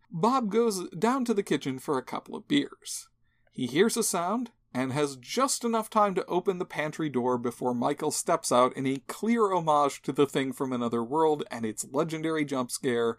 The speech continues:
and lifts Bob clean off his feet before stabbing him in the gut with a kitchen knife hard enough to literally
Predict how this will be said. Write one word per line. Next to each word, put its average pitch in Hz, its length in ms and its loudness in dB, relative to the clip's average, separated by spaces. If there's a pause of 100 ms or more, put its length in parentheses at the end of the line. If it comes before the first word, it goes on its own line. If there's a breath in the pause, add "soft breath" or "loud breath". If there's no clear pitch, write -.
and 143 280 -2
lifts 233 360 4
Bob 196 340 -2
clean 190 260 -2
off 170 200 0
his 160 160 -4
feet 135 320 -4
before 127 280 -6
stabbing 165 760 -2
him 151 180 -6
in 143 100 -8
the 131 80 -4
gut 135 400 0
with 147 160 0
a 127 80 -2
kitchen - 460 -8
knife 156 240 0
hard 151 320 2
enough 147 240 -2
to - 80 -6
literally 147 680 0